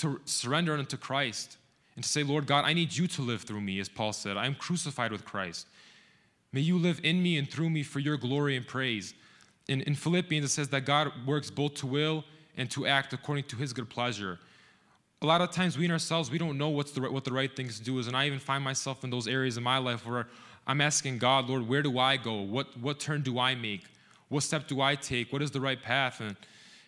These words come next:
and I find myself at the same place every single time, just coming back to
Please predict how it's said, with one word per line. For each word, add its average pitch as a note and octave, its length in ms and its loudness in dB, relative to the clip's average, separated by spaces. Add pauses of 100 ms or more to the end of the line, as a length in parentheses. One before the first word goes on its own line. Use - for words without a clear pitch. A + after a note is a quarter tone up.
and C3 280 2
I A#2+ 80 2
find E3 240 2
myself D3+ 320 2
at C#3 100 0
the C3 80 -4
same D#3 300 2
place D3 220 -2
every C#3+ 200 0
single C3+ 240 -2
time, C3 260 -2
just A#2+ 140 -4
coming C#3+ 240 -2
back C3+ 220 -2
to B2+ 320 -4